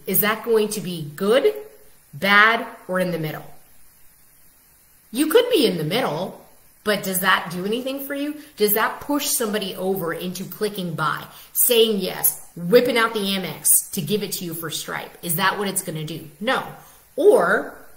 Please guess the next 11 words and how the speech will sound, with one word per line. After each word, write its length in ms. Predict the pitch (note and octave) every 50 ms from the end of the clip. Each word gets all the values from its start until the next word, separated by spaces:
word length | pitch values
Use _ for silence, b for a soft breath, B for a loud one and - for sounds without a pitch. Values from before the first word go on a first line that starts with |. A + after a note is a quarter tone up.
| - - -
I'm 100 | - A3
gonna 100 | A3 G#3+
say 180 | A3 A3+ G3+
this 300 | F#3 G3+ G#3 G3+ - -
too, 300 | - D#4+ A3 D#3+ C#3+ D3 D3 - - - - _ _ - - - - - - - - _ _ _
are 100 | - G3
you 220 | G#3 A3+ C#4 D4+ D4+
charging 480 | - D4 D4 C#4+ D4+ C#4 D4 C#4+ B3+
a 60 | A3 F3+
lower 400 | E3 E3+ F3 F#3 F#3 F#3 D#3+ -
price 760 | - - - F3+ E3 - - - - - - - - -